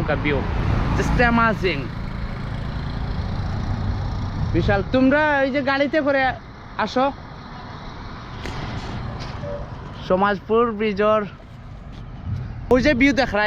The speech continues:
এক সাইডে হইলো আওর আর এক সাইডে ওই যে হাওরের মাঝে বাড়ি আছে। আর গাড়ি তো দেখ রা, একশোর একশো টান হইব, এটা মারাত্মক লেভেলের, মানে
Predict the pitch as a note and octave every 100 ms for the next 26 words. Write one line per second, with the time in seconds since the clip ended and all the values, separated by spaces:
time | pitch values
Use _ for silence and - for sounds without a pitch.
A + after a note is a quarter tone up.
0 | A3 G#3+ C4 C4 C4 B3 B3 A#3+ A#3+ B3
1 | B3+ - - - - - - - - -
2 | G#3+ A3 A3+ A3+ C4 B3 C4 B3 B3 A3
3 | B3 C4 C4+ C4+ B3 A#3 B3 - G#3 G#3+
4 | A#3+ A#3+ G#3+ G3+ G3 - D4+ - - -
5 | - D#3 D3+ A#3+ C4 - - B3+ A#3 A3
6 | F3 F3 - G3+ G#3 B3 B3 A3+ B3 A#3+
7 | A3+ G#3+ G3+ F#3 F3+ F3 D#3 D3+ C#3 -
8 | - G#3 A3 A3 - B3 B3 A#3 G#3 G3
9 | G3 G3 G3+ G3 G3+